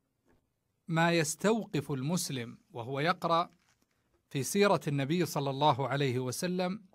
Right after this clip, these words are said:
والصحابة الكرام رضوان الله عليهم، يجد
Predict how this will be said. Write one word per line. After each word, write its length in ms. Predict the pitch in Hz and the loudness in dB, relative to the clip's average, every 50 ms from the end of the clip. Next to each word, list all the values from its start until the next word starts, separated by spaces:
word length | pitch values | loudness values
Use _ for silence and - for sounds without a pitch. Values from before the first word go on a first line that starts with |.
| _ _ _ _ _ _ _ _ - | _ _ _ _ _ _ _ _ -8
والصحابة 760 | 147 139 139 - - - 156 139 - 180 180 180 160 151 139 - 151 | -4 -2 -2 -2 0 0 -2 2 2 2 2 4 2 0 -4 -4 -6
الكرام 680 | 131 - - 143 139 147 156 160 151 139 131 127 - - _ - | -8 -8 -6 -4 0 2 4 4 2 0 -4 -8 -14 -18 _ -6
رضوان 380 | 147 147 143 131 147 156 165 160 | -4 -4 -2 2 2 2 2 2
الله 400 | 151 143 139 160 151 123 135 127 | 0 -2 -2 -2 -2 -2 -2 -4
عليهم، 580 | 120 139 143 160 180 175 156 175 196 208 - - _ _ _ _ _ _ _ _ _ _ _ _ _ _ _ _ | -4 -2 0 0 0 0 0 -2 -2 -4 -8 -12 _ _ _ _ _ _ _ _ _ _ _ _ _ _ _ _
يجد 520 | - 160 190 214 190 202 202 208 202 - | 0 2 4 4 4 4 2 2 2 -2